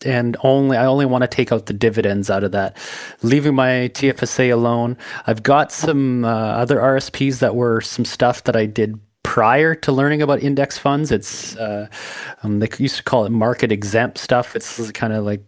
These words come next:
capital funds and stuff. Those ones I'm slowly, as I can pull them out, I've been pulling them out and moving them over to my R S P. But yeah, right now, the whole plan is just keep drawing down my R S P, and, um,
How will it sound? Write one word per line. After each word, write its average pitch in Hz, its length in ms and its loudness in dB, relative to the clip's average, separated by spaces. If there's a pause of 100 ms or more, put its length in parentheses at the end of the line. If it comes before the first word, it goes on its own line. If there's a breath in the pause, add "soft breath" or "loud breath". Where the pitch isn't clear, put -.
(120)
capital 120 480 2
funds 117 520 0
and 110 140 -2
stuff. - 1040 -6 (600 loud breath)
Those 170 200 6
ones 165 140 4
I'm 143 100 4
slowly, 139 520 4
as 123 100 0
I 127 80 4
can 127 160 -4
pull 131 160 0
them 143 180 0
out, 143 120 0
I've 127 80 -4
been 123 120 -2
pulling 127 420 -2
them 120 140 0
out 120 80 0
and 113 100 -4
moving 117 200 -2
them 117 120 -2
over 113 240 -6
to 120 120 -6
my 113 160 0
R 113 80 0
S - 140 -8
P. 123 200 -2
But 107 140 -4
yeah, 101 200 0
right 131 180 0
now, 127 260 0 (140)
the 110 140 0
whole 123 200 0
plan 117 260 -4
is 107 140 -4
just - 240 -2 (440)
keep 117 200 -2
drawing 117 280 2
down 113 180 0
my 110 160 -2
R 117 140 2
S 110 160 -6
P, 151 440 -2 (100)
and, 104 520 -4
um, 104 460 -2